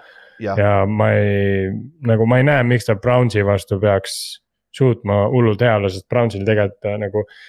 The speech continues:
Speaker 2: noh, see on jälle see, et satsid, kes jooksevad ise hästi, tavaliselt nad on jooksukaitses väga head. Et,
Speaker 1: Üldjuhul jah,
Speaker 2: äh,
Speaker 1: ja aga neil on Clowni puudu, see on suur kaotus tegelikult
Speaker 2: Mhm.
Speaker 1: Brownsile praegu, et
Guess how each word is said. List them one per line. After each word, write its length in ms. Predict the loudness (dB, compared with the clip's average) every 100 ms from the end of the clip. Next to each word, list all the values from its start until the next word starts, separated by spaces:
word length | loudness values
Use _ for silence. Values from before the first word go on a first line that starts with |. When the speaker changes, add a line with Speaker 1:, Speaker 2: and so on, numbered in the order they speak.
| -20 -14
Speaker 2:
noh, 80 | -14
see 220 | _ 0
on 20 | 2
jälle 100 | 2 2
see, 160 | 2
et 80 | 0 -2
satsid, 380 | -2 0 -2 -2
kes 220 | -2 0
jooksevad 460 | 2 2 0 0 0
ise 160 | 2 2
hästi, 240 | 0 -2 -2
tavaliselt 320 | 0 0 0
nad 80 | 0 2
on 20 |
jooksukaitses 580 | 0 0 -2 -2 -2 -4
väga 220 | -2 0 0
head. 240 | 0 -2 -6 _ _ _ _ _ _ _ _
Et, 180 | -2 0
Speaker 1:
Üldjuhul 380 | 0 0 0 2
jah, 100 | 0
Speaker 2:
äh, 140 | 0 0
Speaker 1:
ja 140 | 0
aga 160 | 0 -2 -4 -12 -12
neil 220 | -8 -6
on 80 | -4
Clowni 460 | -2 0 0 -2 -4 -2
puudu, 340 | -4 -6 -8
see 160 | -6 -6
on 80 |
suur 320 | -6 -6 -6 -6
kaotus 480 | -4 -2 -4 -10 -10
tegelikult 380 | -6 -4 0 2
Speaker 2:
Mhm. 80 | 2
Speaker 1:
Brownsile 420 | 0 -2 -4 -4
praegu, 380 | -4 -6 -6
et 80 | -6